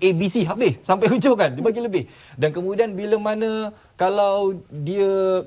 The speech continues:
ka-, sahabat-sahabat dalam pekerjaan dia, kalau kawan-kawan kerja dia minta bantuan, dia akan beri yang terbaik. Sebab apa? Sebab ha-, dia rasa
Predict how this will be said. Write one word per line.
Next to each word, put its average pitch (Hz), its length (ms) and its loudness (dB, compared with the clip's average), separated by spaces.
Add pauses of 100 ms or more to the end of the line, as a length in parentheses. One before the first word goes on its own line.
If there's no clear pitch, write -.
ka-, 175 160 0
sahabat-sahabat 202 560 0
dalam 190 160 -2
pekerjaan 170 560 -4
dia, 143 160 -2
kalau 190 240 -2
kawan-kawan 170 400 0
kerja 156 320 -6
dia 185 80 -2
minta 165 240 -4
bantuan, 147 320 -6
dia - 80 -8
akan 214 240 -4
beri 247 240 0
yang 151 80 -6
terbaik. 139 320 -4
Sebab 160 320 -2
apa? 220 100 -6 (300)
Sebab 127 400 -4
ha-, - 320 -14
dia 143 320 -2
rasa 143 560 -4